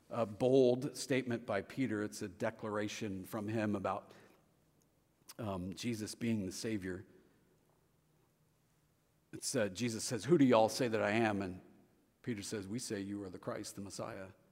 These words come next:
And then Jesus says this, "Whoever wants to be my disciple must deny themselves and take up their cross and follow me.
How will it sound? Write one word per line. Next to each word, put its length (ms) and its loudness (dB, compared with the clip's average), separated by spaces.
And 100 2
then 100 4
Jesus 300 0
says 220 -4
this, 200 0
"Whoever 260 4
wants 260 4
to 60 -10
be 140 2
my 180 6
disciple 440 -2
must 240 -2
deny 260 0
themselves 460 -4
and 100 -8
take 240 -2
up 140 -2
their 120 -4
cross 380 -6
and 100 -10
follow 280 -4
me. 260 0